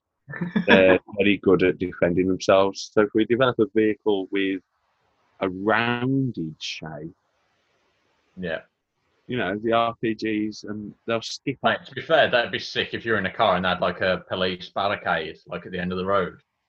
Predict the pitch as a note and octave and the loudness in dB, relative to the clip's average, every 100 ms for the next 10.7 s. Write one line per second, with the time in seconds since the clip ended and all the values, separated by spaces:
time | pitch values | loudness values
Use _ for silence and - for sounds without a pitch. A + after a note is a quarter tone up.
0 | - F2+ F2 F#2 F#2 F2 F2 - F2 F2+ | -8 -4 -4 -6 -8 -8 -8 -4 -2 -2
1 | G2+ G2 F2 E2+ D#2+ D#2+ - _ F2+ F2 | -2 -2 -2 -4 -8 -14 -20 _ -14 -14
2 | F#2 - F#2+ F#2 F#2+ F#2+ - F2+ F2 - | -16 -6 -4 -2 -2 -4 -4 -12 -14 -8
3 | A#2+ C#3 E3+ E2+ E2+ F2+ F2 F2 E2+ G2+ | -4 -4 -6 -8 -8 -8 -6 -8 -8 -4
4 | F#2+ D#2+ _ _ _ _ - D3 D3+ - | -4 -4 _ _ _ _ -2 -2 -2 -2
5 | F3 A2+ - _ B2+ - B2+ - B2 B2+ | -2 -2 -6 _ -14 -12 -16 -8 -8 -8
6 | B2+ C3 C#3+ C#3 C3+ A#2 A2+ D3 _ _ | -10 -10 -8 -10 -10 -8 -8 -8 _ _
7 | _ _ _ F3+ - - - - - - | _ _ _ -16 -14 -8 -8 -8 -12 -14
8 | - A3 - - - C#3 A2+ C#3+ A2+ C3+ | -16 -14 -12 -10 -6 -6 -6 -6 -2 0
9 | A#2+ - - - C3+ G#2+ A#2 B2 B2+ - | -2 -6 -6 -4 -4 -2 2 2 2 -4
10 | _ _ B2+ C#3 F#3 B3+ C#4+ | _ _ -4 -2 -2 0 -2